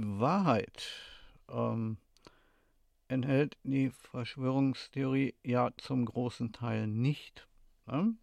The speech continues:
Das ist der Verschwörungstheorie immanent, dass sie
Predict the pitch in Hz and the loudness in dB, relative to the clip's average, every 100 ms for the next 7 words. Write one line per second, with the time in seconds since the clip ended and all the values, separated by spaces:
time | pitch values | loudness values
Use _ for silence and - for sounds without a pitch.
0 | - - - 120 123 120 - 139 123 - | -16 -10 -4 -2 -2 -4 -8 -8 -6 -2
1 | 117 117 - 123 113 - 135 123 113 - | -2 -2 -6 -8 -8 -4 -2 -2 -4 -6
2 | - 120 110 107 104 120 110 110 123 135 | -8 -4 -2 -2 -4 -4 -2 2 2 2
3 | 143 101 - - 98 - 110 | 2 0 -6 -4 -4 -4 -8